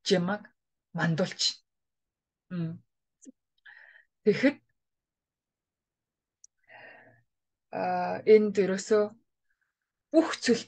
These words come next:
боломж байх боломжтой байгаа. Бүх зүйл боломж байх боломжтой. Олоо та боломжийг хараад түн төвлөрч чадах юм бол.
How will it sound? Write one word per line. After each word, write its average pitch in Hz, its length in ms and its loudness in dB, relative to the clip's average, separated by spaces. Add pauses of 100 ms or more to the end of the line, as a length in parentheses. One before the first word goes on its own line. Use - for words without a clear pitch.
боломж 190 400 0
байх - 180 -6
боломжтой 190 640 -4
байгаа. - 240 -20 (760)
Бүх 330 280 0
зүйл - 260 0
боломж 175 380 -2
байх - 240 -10
боломжтой. 185 640 -8 (320)
Олоо 196 320 4
та 196 240 -4
боломжийг 196 500 -2
хараад 185 320 -2 (300)
түн 202 180 -2
төвлөрч 208 460 0
чадах - 260 -16
юм 165 160 -8
бол. 165 160 -12